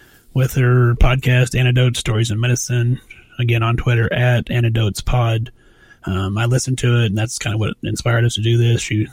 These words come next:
is a former paramedic, a nurse practitioner now, and told some cool stories. So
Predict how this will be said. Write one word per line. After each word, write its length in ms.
is 140
a 60
former 220
paramedic, 600
a 140
nurse 180
practitioner 440
now, 240
and 140
told 200
some 160
cool 220
stories. 640
So 280